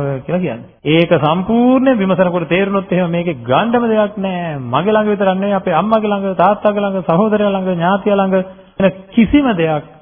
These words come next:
හිතුවක්කාරව සකස් වෙන දේවල් ගස් වගේ. හරිද? මට අයිතියකට ගණ්ඩම පුළුවන්කමක් නෑ කියලා මමත්වය අඩු වෙනවා. අන්න ඒ, ඒ විදිහට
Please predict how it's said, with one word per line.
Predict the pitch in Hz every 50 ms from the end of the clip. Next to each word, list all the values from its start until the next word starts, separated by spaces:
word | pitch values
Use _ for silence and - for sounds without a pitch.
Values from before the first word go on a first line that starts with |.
| _ _ _ _ _ _ -
හිතුවක්කාරව | 180 175 202 202 202 196 202 196 196 196 190 190 190
සකස් | 185 185 175 175 190 175 -
වෙන | - 185 185
දේවල් | 180 180 180 180 175 170
ගස් | 160 165 160 -
වගේ. | 214 202 170 131 127 - - - _ _ _ _ _ _ _ -
හරිද? | - 170 190 226 208 165 - - - _ _ _ - -
මට | 151 151 180
අයිතියකට | 175 165 170 165 - 190 185 175 190 190
ගණ්ඩම | 175 165 160 170 175 190 208 277 330 - - - - - _ _
පුළුවන්කමක් | - 175 185 196 196 196 185 196 190 185 180 165
නෑ | 160 160 160 165 170 170 175 180 180
කියලා | 180 214 226 208
මමත්වය | 190 180 180 180 175 - 214 254 311 - - - - _ _ _
අඩු | - 127 113 110
වෙනවා. | 110 117 135 - _ _ _ -
අන්න | - 135 151 180 196 214
ඒ, | 226 233 196 160 147 131 123 127 156 220 - - - _ _ -
ඒ | 185 170 190 208 208
විදිහට | 214 226 202 226 202 226 220 214